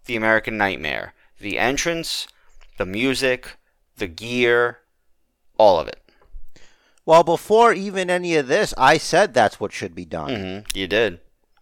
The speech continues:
Speaker 1: It's almost like they
Speaker 2: So,
Speaker 1: listen.
Speaker 2: Yeah, and it,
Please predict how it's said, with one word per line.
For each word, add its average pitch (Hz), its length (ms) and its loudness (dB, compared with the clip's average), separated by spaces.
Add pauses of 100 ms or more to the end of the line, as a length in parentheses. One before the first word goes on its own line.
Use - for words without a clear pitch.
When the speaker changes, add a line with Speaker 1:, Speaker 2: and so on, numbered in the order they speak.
Speaker 1:
It's - 140 -10
almost 113 220 0
like 110 240 6
they 101 80 0
Speaker 2:
So, 95 80 0
Speaker 1:
listen. - 280 -10 (600)
Speaker 2:
Yeah, 135 440 6 (320)
and 135 360 4 (180)
it, 147 280 0